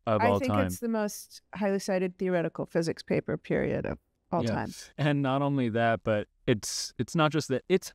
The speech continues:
Speaker 1: highly cited. Something like four of the top five most highly cited papers, like Witten's follow-up, they all have to do with holography and A D S C F T.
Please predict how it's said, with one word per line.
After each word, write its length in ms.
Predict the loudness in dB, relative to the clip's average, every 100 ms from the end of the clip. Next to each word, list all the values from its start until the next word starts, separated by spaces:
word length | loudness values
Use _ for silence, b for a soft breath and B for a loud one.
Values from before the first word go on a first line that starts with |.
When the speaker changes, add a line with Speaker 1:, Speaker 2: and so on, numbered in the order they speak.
| _
Speaker 1:
highly 300 | 2 4 2
cited. 420 | 2 4 4 0 _ _
Something 340 | -2 2 2 2
like 240 | 0 -2 -10 0
four 340 | 2 4 4
of 140 | 2
the 80 | -2
top 360 | -4 0 0 0 _
five 580 | -2 0 2 2 0 0
most 360 | 0 0 -2 0
highly 260 | 2 2
cited 360 | 2 0 0 0
papers, 540 | 0 0 2 0 0
like 220 | 0 0
Witten's 540 | 0 0 2 2 0 -2
follow-up, 720 | -2 2 4 2 2 0 -2 _ _ _ _
they 200 | 0 2
all 360 | 2 2 2 2
have 200 | 0 -2
to 100 | -6
do 520 | -2 2 4 4 2 0
with 420 | 0 0 -2 -12 _ _ _ _ _ _ 0
holography 720 | 4 4 4 -2 -2 0 2
and 140 | 2
A 140 | 0 2
D 120 | 2
S 160 | 2
C 180 | 0 0
F 160 | 0 0
T. 300 | 0 2 2